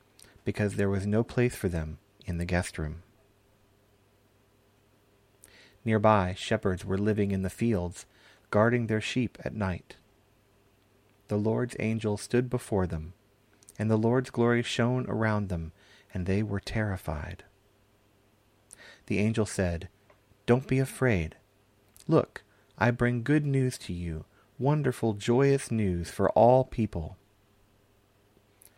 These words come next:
Your Savior is born today in David's city.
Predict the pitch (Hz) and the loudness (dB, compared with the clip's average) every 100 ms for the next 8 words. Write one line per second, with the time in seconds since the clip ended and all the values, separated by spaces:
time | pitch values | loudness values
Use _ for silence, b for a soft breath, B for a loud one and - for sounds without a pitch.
0 | b b b b b _ _ _ - 127 | b b b b b _ _ _ -2 -2
1 | 143 - 156 165 98 85 - 107 107 117 | -2 -2 0 2 0 -2 -4 -4 0 0
2 | 123 - 90 82 82 90 92 95 104 107 | -2 -4 -2 -2 -4 -6 -4 -2 -2 -4
3 | - - 85 78 | -8 -8 -8 -8